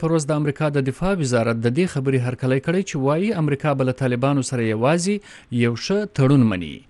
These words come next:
امریکا دا خبره د وسلوالو لخوا په افغانستان کې د تشدد د تازه لړۍ وروسته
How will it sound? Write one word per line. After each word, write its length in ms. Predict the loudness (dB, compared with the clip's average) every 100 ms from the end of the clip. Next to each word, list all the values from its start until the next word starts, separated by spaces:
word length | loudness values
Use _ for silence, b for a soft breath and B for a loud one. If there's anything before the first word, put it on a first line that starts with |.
| B B B -4 0
امریکا 320 | 0 0 0 0
دا 80 | 0
خبره 260 | -2 -2 -2 0
د 100 | -2
وسلوالو 480 | -2 -2 0 0 -2
لخوا 200 | -2 -4 -2
په 100 | -2
افغانستان 500 | 0 -2 -2 -2 -2
کې 100 | -2 -4
د 80 | -4
تشدد 480 | -4 -4 -2 -2 -2
د 100 | -2
تازه 260 | 0 0 -2 -2
لړۍ 200 | 0 0
وروسته 420 | 0 0 0 -2